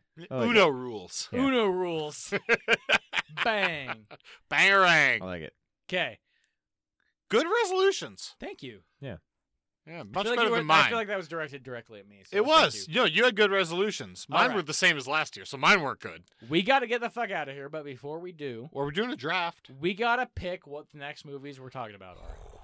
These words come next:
Speaker 2: How many are we gonna do?
Speaker 1: Oh, Billy.
Speaker 2: How many per
Speaker 1: Three
Speaker 2: person?
Speaker 1: each?
Speaker 3: <laughs> I mean, I have
Speaker 2: No.
Speaker 3: four.
Speaker 1: I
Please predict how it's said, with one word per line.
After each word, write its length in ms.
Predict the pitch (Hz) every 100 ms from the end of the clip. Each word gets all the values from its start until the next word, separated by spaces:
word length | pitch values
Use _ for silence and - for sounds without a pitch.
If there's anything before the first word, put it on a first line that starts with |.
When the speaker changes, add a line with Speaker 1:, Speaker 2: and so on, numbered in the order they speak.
| -
Speaker 2:
How 80 | 139
many 140 | 190
are 40 | 226
we 40 |
gonna 200 | 127 131
do? 100 | 131
Speaker 1:
Oh, 260 | 143 147 147
Billy. 440 | 120 143 127 98
Speaker 2:
How 120 | 98 151
many 100 | 156
per 60 |
Speaker 1:
Three 200 | 160 226
Speaker 2:
person? 140 | 277 311
Speaker 1:
each? 260 | - - -
Speaker 3:
<laughs> 60 | 220
I 80 | 180
mean, 120 | 175
I 120 | 208
have 100 | 202
Speaker 2:
No. 80 | 95
Speaker 3:
four. 300 | 156 117 123 _ _ _
Speaker 1:
I 180 | 302 294